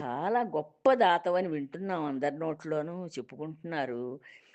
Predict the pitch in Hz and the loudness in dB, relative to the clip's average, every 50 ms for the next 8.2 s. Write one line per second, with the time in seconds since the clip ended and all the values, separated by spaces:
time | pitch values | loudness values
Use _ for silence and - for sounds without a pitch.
0 | _ - - 127 120 147 135 127 - 143 131 135 151 139 127 139 143 139 139 135 | _ -2 -2 0 0 0 -2 -2 -2 -2 -2 -2 -2 -4 -2 -2 -2 -2 -2 -4
1 | 139 127 120 113 123 120 120 151 214 262 311 302 _ _ _ _ _ - _ _ | -6 -8 -8 -8 -8 -6 -6 -6 -6 -8 -8 -12 _ _ _ _ _ -20 _ _
2 | _ - 185 190 202 208 190 156 131 120 165 180 202 196 - 233 196 156 151 165 | _ -8 -4 -2 0 0 0 0 0 2 2 2 2 0 -4 -4 -4 -2 -4 -4
3 | 170 165 151 139 - - - - 120 139 180 190 - 147 131 139 160 196 - - | -6 -6 -6 -8 -8 -8 -6 -2 0 0 0 0 0 0 0 0 -2 -4 -4 -4
4 | 285 254 - 240 180 165 151 143 151 135 143 139 135 165 170 143 113 110 - _ | -6 -2 -2 -2 -2 0 0 0 2 2 2 0 0 -2 -2 -4 -6 -8 -12 _
5 | _ _ _ _ _ _ _ _ _ _ _ _ _ _ _ _ _ - - - | _ _ _ _ _ _ _ _ _ _ _ _ _ _ _ _ _ -20 -18 -12
6 | 135 139 147 143 143 135 110 123 120 127 151 156 202 180 180 202 196 185 185 185 | -8 -8 -6 -4 -4 -6 -6 -6 -4 -4 0 0 0 0 0 0 2 4 4 4
7 | 190 185 190 185 202 226 233 - 143 123 117 - - 131 143 139 131 131 127 120 | 4 2 2 2 2 0 0 -2 -4 -4 -4 -10 -10 -2 0 0 2 2 2 0
8 | 120 120 117 120 | 0 -2 -6 -10